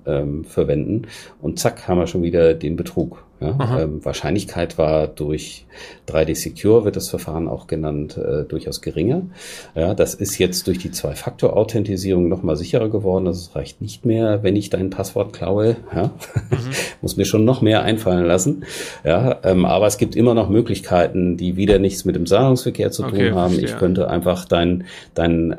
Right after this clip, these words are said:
Speaker 1: ähm, dein, äh, Konto bei dem Händler übernehmen. Ja? Wenn
Speaker 2: Aha.
Speaker 1: ich dein Passwort, äh, für ein, bei, bei einem Online-Händler klaue, könnte ich mich da mit deinen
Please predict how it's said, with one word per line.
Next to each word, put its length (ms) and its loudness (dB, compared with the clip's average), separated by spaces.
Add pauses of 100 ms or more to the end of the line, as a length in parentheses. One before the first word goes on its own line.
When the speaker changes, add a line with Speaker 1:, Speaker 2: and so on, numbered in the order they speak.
Speaker 1:
ähm, 300 2
dein, 360 4
äh, 380 0
Konto 380 2
bei 140 6
dem 160 2
Händler 260 4
übernehmen. 540 0
Ja? 240 -2
Wenn 100 2
Speaker 2:
Aha. 80 2
Speaker 1:
ich 80 0
dein 460 0
Passwort, 760 -2
äh, 240 2
für 460 0
ein, 320 0
bei, 160 2
bei 220 2
einem 260 0
Online-Händler 920 0
klaue, 360 2
könnte 240 -6
ich 80 -12
mich 160 -8
da 180 -2
mit 200 -4
deinen 380 -4